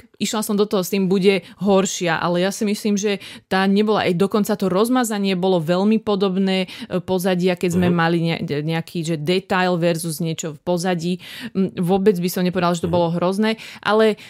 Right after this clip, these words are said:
Speaker 1: e, čo sa týka videa, alebo teda te-, toho, u-, zoomu, tak asi, ak vám ide primárne o fotky, tak skôr ten Samsung. Avšak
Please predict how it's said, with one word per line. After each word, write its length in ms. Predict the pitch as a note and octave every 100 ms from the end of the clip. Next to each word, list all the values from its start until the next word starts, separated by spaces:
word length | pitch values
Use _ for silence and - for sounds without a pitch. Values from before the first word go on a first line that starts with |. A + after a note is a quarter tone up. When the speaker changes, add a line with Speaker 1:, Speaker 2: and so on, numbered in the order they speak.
| -
Speaker 1:
e, 260 | - G3 F#3+
čo 80 | A3+
sa 160 | A#3
týka 320 | A3+ A3+ G#3+
videa, 640 | F3 G3+ G#3 G#3+ A3 G#3 G#3
alebo 240 | G3 F#3
teda 240 | F#3+ F#3 F#3+
te-, 400 | - - F3+ -
toho, 400 | - F#3 F3 E3+ E3
u-, 220 | - F3+ F3+
zoomu, 520 | D#3+ G#3 A3 G#3+ G3+
tak 280 | G3+ F3 -
asi, 560 | - G#3 - G3 D#3+
ak 300 | - B2+ F#3
vám 180 | F3 F#3+
ide 160 | F#3+ F#3
primárne 480 | F#3 F#3+ F#3+ F3+
o 100 | E3
fotky, 360 | D#3 E3 - F#3
tak 160 | D#3+ D3+
skôr 260 | - E3
ten 160 | E3 D#3+
Samsung. 480 | D#3 D#3+ - D#3 -
Avšak 460 | A3+ A#3+ - D3+